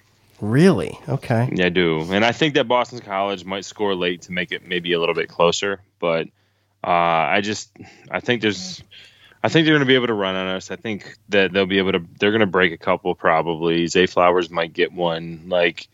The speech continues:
Speaker 2: some stuff's gonna happen. They've proven to get some turnovers, even though we've proven
Speaker 1: This
Speaker 2: not
Speaker 1: is
Speaker 2: to really give up turnovers. So I think that that might, you know, be a little bit more of, uh, a thing than we might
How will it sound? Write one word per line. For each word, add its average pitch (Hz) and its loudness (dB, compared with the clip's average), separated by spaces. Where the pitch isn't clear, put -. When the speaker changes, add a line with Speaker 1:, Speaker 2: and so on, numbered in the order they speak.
Speaker 2:
some 123 0
stuff's - -2
gonna 90 0
happen. 87 0
They've 85 -2
proven 113 2
to 95 -12
get 92 0
some 98 -4
turnovers, 87 -2
even 87 -6
though 85 0
we've 85 -2
proven 87 -2
Speaker 1:
This - -6
Speaker 2:
not 92 0
Speaker 1:
is - -6
Speaker 2:
to 101 -4
really 85 -2
give 104 2
up 95 0
turnovers. 85 -6
So 85 -2
I 85 0
think 95 -4
that 90 -6
that 87 0
might, 87 -2
you 85 -6
know, 80 -4
be 95 0
a 90 4
little 92 2
bit 85 0
more 87 2
of, 92 0
uh, 82 -2
a 85 -8
thing 95 -2
than 87 -4
we 90 -2
might 87 -2